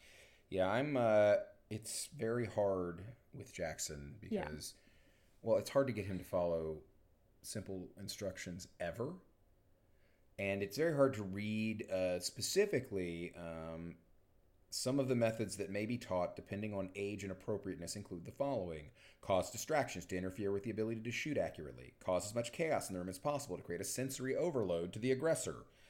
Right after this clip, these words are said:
Speaker 1: Do not be a stationary target. Survive safely. Be empowered to act and react. How to interact with responding law enforcement. Now, you know, uh,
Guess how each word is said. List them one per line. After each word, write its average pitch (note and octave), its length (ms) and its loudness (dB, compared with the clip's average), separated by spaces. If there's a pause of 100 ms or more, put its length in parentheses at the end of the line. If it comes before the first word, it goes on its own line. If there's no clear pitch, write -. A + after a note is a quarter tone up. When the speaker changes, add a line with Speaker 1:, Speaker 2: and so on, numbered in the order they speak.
(320)
Speaker 1:
Do G2 100 0
not F2 180 0
be G2+ 80 0
a F#2+ 40 0
stationary G#2 440 0
target. D#3 380 0
Survive E2+ 340 2
safely. C#3 380 -2
Be D#2+ 140 -6
empowered F2 420 -2
to - 180 -6
act E2 240 -8
and G#2+ 80 -8
react. A#2 520 -4 (220)
How F#2+ 200 0
to A#2+ 140 0
interact G2 400 0
with F#2 120 -8
responding D#2+ 560 -6
law D#2 220 -10
enforcement. - 460 -14
Now, E2+ 260 -4 (600)
you G#2+ 140 0
know, E2+ 400 0
uh, F2 300 2